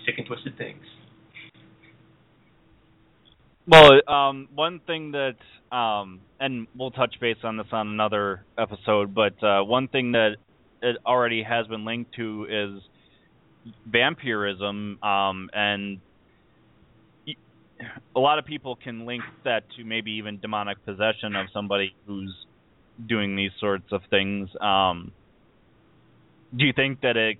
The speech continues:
Speaker 2: could be somebody who is possessed and acting on a vampiric nature?
Speaker 1: Um, I,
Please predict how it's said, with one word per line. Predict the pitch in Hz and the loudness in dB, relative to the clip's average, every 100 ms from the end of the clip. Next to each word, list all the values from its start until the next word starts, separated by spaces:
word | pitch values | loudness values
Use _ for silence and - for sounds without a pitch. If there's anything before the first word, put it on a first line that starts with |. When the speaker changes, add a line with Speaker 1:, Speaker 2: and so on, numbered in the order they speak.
| - | -6
Speaker 2:
could | 131 120 | -6 -2
be | 120 - | -4 -2
somebody | 123 113 113 110 107 | -2 0 -2 -2 -6
who | 110 117 104 | -8 -8 -8
is | 101 _ _ - | -10 _ _ -12
possessed | 113 98 107 127 - - | -6 2 2 2 -2 -6
and | 113 107 107 107 107 107 - _ _ _ _ _ _ _ _ _ - _ _ _ 120 | -2 0 0 -4 -8 -10 -16 _ _ _ _ _ _ _ _ _ -20 _ _ _ 0
acting | 117 - 120 113 113 | 0 -2 -6 -6 -8
on | 101 107 | -6 -6
a | 107 | -6
vampiric | 107 101 104 110 107 - | -6 -8 -6 -6 -6 -4
nature? | 101 117 170 185 190 _ _ _ _ _ _ _ _ _ _ _ - | -2 -2 -4 -8 -8 _ _ _ _ _ _ _ _ _ _ _ -2
Speaker 1:
Um, | 151 165 165 165 170 170 139 - _ _ _ _ _ _ _ _ _ _ _ _ _ _ _ _ _ _ _ _ _ _ _ _ _ _ _ _ _ _ - | 2 4 2 2 0 -6 -10 -12 _ _ _ _ _ _ _ _ _ _ _ _ _ _ _ _ _ _ _ _ _ _ _ _ _ _ _ _ _ _ -4
I, | 156 | -4